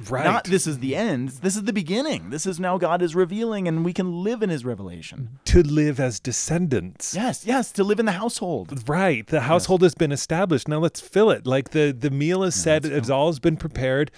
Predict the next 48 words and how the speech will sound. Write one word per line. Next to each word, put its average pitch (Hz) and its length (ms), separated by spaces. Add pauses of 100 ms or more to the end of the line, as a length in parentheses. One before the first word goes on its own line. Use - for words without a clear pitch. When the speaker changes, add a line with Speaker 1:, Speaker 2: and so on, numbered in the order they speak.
(120)
Speaker 1:
So - 180
now 160 360
go 156 320
out 156 260
and 143 140
invite 143 420
those 143 380
who 160 100
have 147 140
been 131 420
meant 127 480
to 123 80
come 127 300
to 123 120
this 113 380
household 127 720
Speaker 2:
Yeah. 87 180 (120)
Speaker 1:
and 139 140
to, 143 100
to 123 260
covenant, 170 680 (340)
to 147 120
join 147 300
together. 139 560
And 117 260
then 120 140
they're, 117 200
the 101 80
first 127 260
people 95 200
are 87 80
like, 82 140
"I 85 60
don't 139 200
think 85 180
so." 92 280 (460)
So 117 80
now, 110 320 (100)
Speaker 2:
<laughs> - 280
Yeah. - 200
Speaker 1:
good 160 180
thing 156 180
I 135 100
was 113 140
hiding 117 320
in 92 120
the 90 80
hedge, 92 500